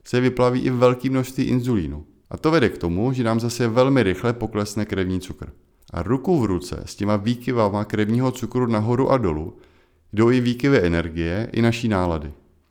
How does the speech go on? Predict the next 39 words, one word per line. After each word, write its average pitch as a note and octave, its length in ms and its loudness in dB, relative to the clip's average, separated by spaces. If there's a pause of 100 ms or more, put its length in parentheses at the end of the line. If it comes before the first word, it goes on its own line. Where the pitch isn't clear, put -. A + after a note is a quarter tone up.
(120)
A G2+ 60 -8
pak A#2+ 140 2
se D#3 120 0
nám D3 240 4
můžou G#2+ 320 4
v A#2 80 -8
průběhu C3+ 440 2
dne G2 380 0
střídat C3+ 360 0
období, E2+ 680 -4
kdy A#2 180 -2
jsme G#2+ 200 -2
takový F2+ 260 -4
happy G2+ 560 -2
a - 80 -4
nabitý, F2 640 -4 (200)
s - 80 -18
obdobíma, B2+ 640 2
kdy B2+ 140 0
jsme G#2+ 200 -4
spruzelí, G#2 600 -2
unavený F2 800 -2
a F2+ 100 -10
vůbec G#2 360 0
se G#2+ 80 -6
nemůžeme F#2+ 420 -2
na E2+ 60 -2
nic E2+ 140 -4
soustředit. - 640 -12 (540)
Abych A#2+ 200 2
to C3 120 -4
celý B2+ 280 0
shrnul. D#2 520 -6 (300)
Sacharidy F2 720 -4
jsou G#2 200 -4
pro G#2 140 -6
nás G#2+ 340 -4
určitě B2+ 400 0
důležitý, G2+ 540 -2